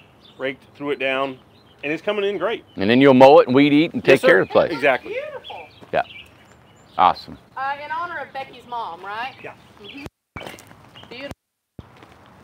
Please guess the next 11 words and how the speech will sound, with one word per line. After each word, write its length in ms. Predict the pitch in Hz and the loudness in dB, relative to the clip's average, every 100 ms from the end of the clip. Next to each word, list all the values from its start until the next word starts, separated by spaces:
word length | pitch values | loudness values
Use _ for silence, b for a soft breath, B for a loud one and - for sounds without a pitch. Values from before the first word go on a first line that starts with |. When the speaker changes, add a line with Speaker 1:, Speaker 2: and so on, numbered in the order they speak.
| _ _ _ _ _ _ _ _ - _ _ _ - - | _ _ _ _ _ _ _ _ -20 _ _ _ -20 -6
Speaker 2:
Aw. 400 | 92 71 69 71 - - - | -2 0 -2 -6 -12 -20 -12
Speaker 3:
That 200 | 226 214 | -12 -12
is 160 | 208 180 - 196 | -16 -20 -20 -20
beautiful. 540 | 208 233 247 196 165 151 - - - - - - - - - - - - - - - - | -18 -18 -18 -18 -18 -20 -20 -20 -20 -20 -20 -20 -20 -20 -20 -20 -20 -20 -20 -20 -20 -8
Great 320 | 262 294 330 - | -6 -6 -8 -14
job. 420 | 254 233 208 175 180 - - - | -10 -8 -8 -12 -16 -20 -20 -12
I 140 | 214 | -10
mean, 180 | 226 233 | -10 -12
it's, 160 | 233 240 - - - | -14 -16 -20 -20 -14
it's 180 | 233 - - | -14 -14 -20
stunning. 340 | - 226 180 | -14 -12 -12